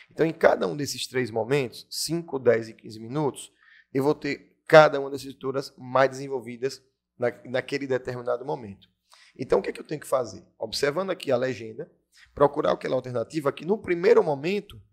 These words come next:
o retículo endoplasmático esteja mais desenvolvido. Isso você vai encontrar,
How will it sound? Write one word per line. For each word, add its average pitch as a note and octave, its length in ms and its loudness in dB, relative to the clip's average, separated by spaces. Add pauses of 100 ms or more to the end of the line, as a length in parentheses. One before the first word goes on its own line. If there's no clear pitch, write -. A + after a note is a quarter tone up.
(240)
o B2+ 60 -2
retículo D3 400 2
endoplasmático C3 600 0
esteja C#3+ 280 -2
mais C3+ 200 0
desenvolvido. B2+ 680 -4 (460)
Isso C#3 180 -2
você C#3+ 300 0
vai B2 400 2 (160)
encontrar, B2+ 840 4